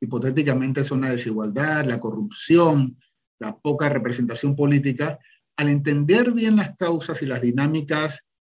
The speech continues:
regionales y las nacionales, entonces espero que podríamos participar en esa discusión global que hay sobre el populismo, que es el término más importante que hay actualmente en la política,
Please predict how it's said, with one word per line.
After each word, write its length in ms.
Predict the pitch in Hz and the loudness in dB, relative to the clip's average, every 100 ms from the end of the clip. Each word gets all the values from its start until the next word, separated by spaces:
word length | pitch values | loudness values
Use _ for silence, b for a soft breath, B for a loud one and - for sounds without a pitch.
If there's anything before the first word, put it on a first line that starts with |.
| _ - | _ -6
regionales 880 | 123 120 131 131 156 147 120 110 - | -4 0 2 4 4 4 2 0 -4
y 60 | 131 | -4
las 140 | 123 | -2
nacionales, 840 | 127 120 123 135 160 156 180 - _ | -4 -2 2 4 4 4 2 0 _
entonces 1120 | 151 147 143 - 214 214 - 180 196 202 - _ - | 0 0 0 4 6 6 4 4 4 2 -10 _ -20
espero 600 | - _ 175 190 202 202 | -20 _ 2 4 4 2
que 80 | 123 | -6
podríamos 400 | 113 127 180 - | -4 0 0 0
participar 720 | 139 127 127 - 123 165 233 233 | -4 -2 -4 -4 -4 2 2 2
en 120 | 170 | 0
esa 160 | 165 | 0
discusión 520 | 175 135 - - 151 147 | -2 -2 -6 -4 -2 2
global 580 | 139 123 123 185 226 | 0 2 0 0 -2
que 100 | 214 | -2
hay 100 | 139 | -4
sobre 420 | 135 165 143 127 - _ _ - | -2 -2 -2 -4 -10 _ _ -8
el 160 | 127 | -6
populismo, 680 | 120 110 117 190 196 151 165 | -4 -4 4 4 4 -2 -4
que 80 | 156 | -2
es 60 | |
el 120 | 127 | -2
término 420 | 123 143 147 139 131 | 2 4 6 4 4
más 280 | 139 139 | 2 0
importante 720 | 143 135 120 120 151 151 143 123 | 0 0 -4 -4 -2 -2 -2 -2
que 80 | |
hay 80 | 127 | -2
actualmente 480 | 135 131 135 139 147 | -2 -2 -2 -2 0
en 60 | 147 | -2
la 120 | 135 | 0
política, 580 | 147 175 170 170 185 | 2 4 4 2 -2